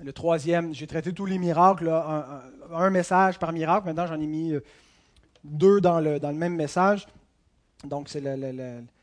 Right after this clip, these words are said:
le dernier de la tri-, de la, la, la, la troisième triade de miracles et qui est très bref. Euh, Matthieu ne donne pas beaucoup de détails, euh, et, et, et, et il nous dit même pas que Jésus a chassé le démon, mais c'est sous-entendu. <clears throat>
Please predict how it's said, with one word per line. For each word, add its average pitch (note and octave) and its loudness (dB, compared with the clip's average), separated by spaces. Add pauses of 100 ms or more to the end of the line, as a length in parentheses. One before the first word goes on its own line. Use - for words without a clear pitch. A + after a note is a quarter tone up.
(180)
le C3+ -10
dernier E3+ 0
de E3+ 2
la D#3 6
tri-, E3 -12
de D3 -8
la, C#3 -6
la, C#3+ -12
la, C3 -16
la C3+ -12
troisième F#3 2
triade F3+ 0
de E3 -2
miracles E3 0
et E3 -2
qui F#3+ -6
est F#3+ -6
très C4 2
bref. G3+ 2 (560)
Euh, D#3 2 (120)
Matthieu D#3+ -2
ne F3+ 0
donne E3 2
pas A3 4
beaucoup G3 0
de E3+ 4
détails, F3+ 4 (840)
euh, C3 -10 (100)
et, D#3+ -2
et, D#3+ -6
et, D3+ -6
et C#3 -8 (160)
il D#3+ -10
nous F3 -4
dit D#3 -2
même F#3 4
pas G3 0
que F3 -4
Jésus E3+ -2
a G3 4
chassé E3+ -6
le F3+ -4
démon, E3+ 4
mais E3 -2 (200)
c'est D#3+ -10
sous-entendu. F#3 0 (880)
<clears throat> G3+ -2